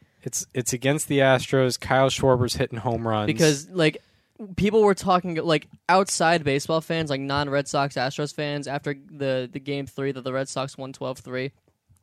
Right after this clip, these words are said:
Speaker 2: we're talking about, "Oh, here we go, another World Series with the Boston Red Sox, like, how original." Of course, the Astros went on to win games four, five, and six. And people were talking about a Phillies World Series championship after game three, and I f-, thought, like,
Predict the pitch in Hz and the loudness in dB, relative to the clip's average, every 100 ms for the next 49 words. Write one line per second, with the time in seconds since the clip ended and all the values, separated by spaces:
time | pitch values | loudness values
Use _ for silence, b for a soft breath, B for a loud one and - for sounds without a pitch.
0 | - b b - 147 156 143 139 143 160 | -20 b b -4 -2 0 0 0 2 4
1 | 139 127 143 143 143 135 131 135 139 135 | 4 2 -2 0 0 0 0 -2 -2 -2
2 | 135 - 139 131 131 131 123 127 131 127 | -4 -4 -4 -4 -6 -10 -4 -4 -4 -8
3 | 127 127 - 123 135 - 127 131 127 127 | -10 -10 -8 -8 -8 -10 -10 -8 -8 -10
4 | 127 123 117 139 B B B 147 - 139 | -12 -12 -14 -16 B B B -18 -6 -4
5 | 131 139 127 - 127 123 123 120 123 123 | -2 -2 -2 -4 -8 -6 -8 -8 -8 -8
6 | 123 127 127 127 - 135 127 123 123 - | -6 -6 -8 -8 -8 -8 -6 -8 -8 -6
7 | 127 - - b b 135 139 175 185 175 | -6 -8 -16 b b -8 -2 2 2 2
8 | 180 175 165 151 147 147 151 143 143 143 | 2 0 0 0 0 0 -2 0 -2 -4
9 | 139 143 131 127 - - - - 143 135 | -2 -2 -2 -4 -8 -16 -16 -6 -6 -6
10 | 131 135 127 117 131 131 127 120 - 143 | -8 -6 -6 -6 -8 -8 -8 -8 -12 -8
11 | 131 127 135 123 117 123 135 - _ _ | -8 -8 -10 -10 -10 -12 -14 -18 _ _
12 | 139 127 120 113 | -8 -6 -6 -10